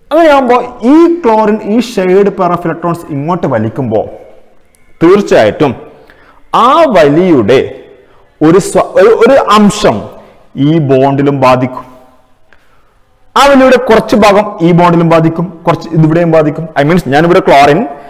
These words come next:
ഇവിടെ ഒരു കാർബൺ, കാർബൺ, കാർബൺ, എല്ലാ കുറേ കാർബൺ ആറ്റങ്ങൾ ഇങ്ങനെ കണക്ട് ചെയ്യാണ്. ഞാനിവിടെ പിടിച്ചിങ്ങോട്ട് വലിക്കുകയാണെങ്കിൽ ആ കയറിൽ കിടക്കുന്ന ബാക്കിയുള്ള കാർബണൊക്കെ ആ വലിയുടെ സ്വാധീനം ഉണ്ടാവും.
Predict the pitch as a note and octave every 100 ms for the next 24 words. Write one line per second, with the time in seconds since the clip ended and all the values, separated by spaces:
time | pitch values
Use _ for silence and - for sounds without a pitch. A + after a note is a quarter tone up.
0 | - - - D#3+ F3 E3 D#3 C#3+ C3 G3+
1 | G#3+ C#3 C#3 D#3 F#3+ D#3 B2+ A#2+ A#2+ D#3
2 | D3 D3+ D3+ E3 F3 E3+ C#3 D3 C#3+ D3
3 | C#3+ - B2+ A#2+ C3+ G#2 G#2+ A3 - -
4 | _ _ F#3 A#3+ A#3+ B3 A3+ F#3 G#3 G3+
5 | F#3+ C3+ F3+ D#3 A#2+ A2 A2 E2+ - -
6 | _ _ _ _ A#2+ D3+ A#3 B3+ F#3 E3
7 | E3+ E3+ F3+ E3 E3+ E3+ A#2+ A#2+ C3+ -
8 | E3+ E3+ E3 D3 D3+ D#3+ D#3+ C#3+ E3+ -
9 | C#3+ C#3+ C3+ C3 D#3 E3 - C3+ B2 C3+
10 | D#3+ D#3+ D3+ D#3